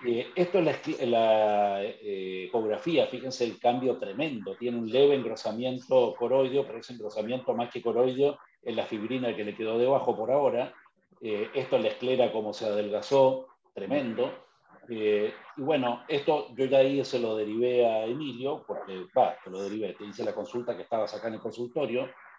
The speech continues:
un mes después, y vos dijiste de seguir haciendo inyecciones, hacer por lo menos tres inyecciones, eh, y ver después la respuesta.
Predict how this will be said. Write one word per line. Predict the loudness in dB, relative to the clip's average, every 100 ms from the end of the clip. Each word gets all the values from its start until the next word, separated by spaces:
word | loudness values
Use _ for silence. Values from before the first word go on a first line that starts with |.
| _
un | -4 0
mes | 0
después, | 0 0 0 0 -12 -20 _ -20 _ -6
y |
vos | 4 6
dijiste | 6 0 -4 -2 2
de | 4 4 2
seguir | -2 -4 0 2
haciendo | 2 0 -2 -2
inyecciones, | -4 -4 0 4 4 4 -4 -12 -14
hacer | -10 -2 -2 0
por | 0
lo | 2
menos | 2 0 -2
tres | -4 -6
inyecciones, | -8 -6 -2 0 0 -4 -10 -20 -20 _ _ -8
eh, | 0 2 2 0 -2
y | 2
ver | 2 4
después | 0 0 0
la | 0
respuesta. | 0 0 0 0 -2 -16